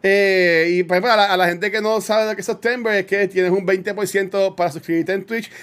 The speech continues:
y la gente hace cosas como que distintas para atraer personas. ¿Qué, qué tú has hecho en tu canal? Así para también promover tu canal, para que vayan para allá a verlo.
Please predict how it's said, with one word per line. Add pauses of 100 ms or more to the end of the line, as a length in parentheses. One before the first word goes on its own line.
(140)
y
la
gente
hace
cosas
como
que
distintas
para
atraer
personas. (520)
¿Qué,
qué
tú
has
hecho
en
tu
canal?
Así
para
también
promover
tu
canal,
para
que
vayan
para
allá
a
verlo.